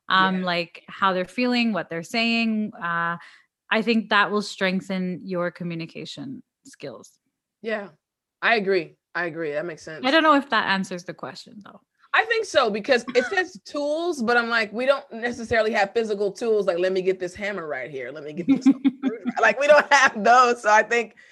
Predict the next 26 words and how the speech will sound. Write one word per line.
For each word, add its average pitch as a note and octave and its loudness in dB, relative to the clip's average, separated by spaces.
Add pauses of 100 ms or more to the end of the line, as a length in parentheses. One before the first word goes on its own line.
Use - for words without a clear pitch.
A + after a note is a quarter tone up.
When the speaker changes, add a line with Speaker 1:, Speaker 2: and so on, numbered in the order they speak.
(160)
Speaker 2:
yes, G#3 4
like, F#3+ 0
the F#3+ -4
tools G#3 0
are, F3 0
you F#3+ -6
know, E3 -6
more D#3+ -6 (540)
figurative. A3+ -2 (280)
So, F3+ 0
um, E3 -10 (420)
to C#4 -4
Speaker 1:
Yeah. - 0
Speaker 2:
piggyback C4 0
on G#3 -2
what G3 -4
you G3 -10
said F3+ -2
and F3 -8
to - -6
add F3 0
to F3 -6
it, D#3+ -8
I D#3+ -2
would G3+ -6
say, F3 0